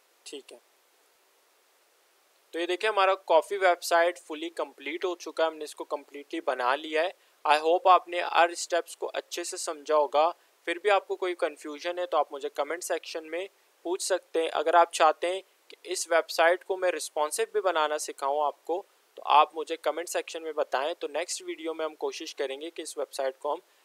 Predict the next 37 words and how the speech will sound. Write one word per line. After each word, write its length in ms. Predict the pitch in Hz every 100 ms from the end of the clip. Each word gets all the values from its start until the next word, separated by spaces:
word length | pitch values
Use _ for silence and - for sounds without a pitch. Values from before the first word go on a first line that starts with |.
| -
responsive 480 | - - 170 175 220
बनाना, 340 | 190 175 160 165
किस 240 | - 170
तरह 200 | 180 170
से 140 | 170 175
responsive 520 | 156 - 151 147 165
बनाएंगे 400 | 160 143 139 151
वो 180 | 160 139 156
भी 60 |
हम 140 | 170 170
देखेंगे, 500 | 151 - 147 143 175 _ _
क्योंकि 260 | 156 151 180 -
इस 220 | 208 220 185
video 340 | 190 165 170
में 120 | 165
possible 460 | 165 139 - 143 143
नहीं 160 | 131 147
है 60 | 170
क्योंकि 340 | 156 - 151 -
बहुत 260 | 127 151
ज़्यादा 220 | 147 147 143
lengthy 400 | 135 123 123 170
हो 120 | 175
जाएगा। 440 | 143 127 120 139 175 _ _ _ _ _ _
तो 360 | 151 156 165 - _ _ 139
ये 80 | 165
आपका 520 | 160 - - 175 180 175
कॉफ़ी 260 | 160 -
वेबसाइट 440 | 175 165 - 165 165 -
पूरा 200 | 151 156 151
कंप्लीट 440 | 135 - 143 180
हो 80 | 180
चुका 280 | - 156 156
है। 140 | 170 - _ -
I 140 | 143 156
hope 300 | 160 185 190
आपने 360 | 170 - 170